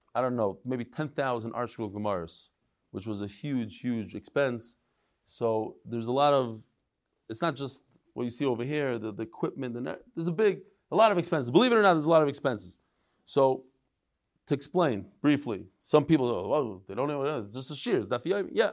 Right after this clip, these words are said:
ein chanami, but there is a budget. So, and th-, there's some new people here today, so I'm explaining. They're like, "What is going on here?" Every ten minutes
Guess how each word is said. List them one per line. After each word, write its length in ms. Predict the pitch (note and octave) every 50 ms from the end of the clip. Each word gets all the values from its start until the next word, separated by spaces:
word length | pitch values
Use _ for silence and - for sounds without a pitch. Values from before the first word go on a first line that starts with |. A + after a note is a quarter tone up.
| - -
ein 100 | D3+ D#3
chanami, 320 | C#3+ D#3+ D#3+ D3+ C3 A#2
but 120 | A2+ B2 A#2+
there 120 | D3 D#3+
is 140 | E3+ E3+ D3
a 60 | C#3
budget. 340 | B2 B2+ C#3 C3+ G#2+ F#2+ - - _ _ _ _ - - - - - - - - - - _ _
So, 400 | - - - B2 A#2 A2+ A2+ - - _ _ _ _ _ _ _ _ _ _ _ _ _ _ _ _ _ _ _ _
and 180 | - A#2+ B2 B2
th-, 160 | A#2 B2 A#2+ -
there's 140 | A2 A2
some 160 | - C#3 B2+ B2+
new 120 | C#3+ D3
people 280 | C#3+ D3 D#3 C#3+ C#3+ B2+
here 120 | A#2+ A2
today, 260 | A2+ B2 G#2+ G#2 G2+
so 140 | G2 - A2
I'm 100 | G#2+ A2
explaining. 380 | G#2+ - - C3 A#2+ G#2+ G2 F#2+
They're 100 | G2+ G2+
like, 140 | G2+ G2
"What 160 | F#2+ G#2+ B2+ B2+
is 80 | A#2
going 180 | A#2+ A#2+ A#2 A#2
on 140 | A#2 A2 G2+
here?" 100 | F#2+ G#2
Every 140 | A2+ A#2+
ten 200 | A#2 - C3 A#2+
minutes 420 | A#2 A#2 A2 F#2+ F#2+ - - -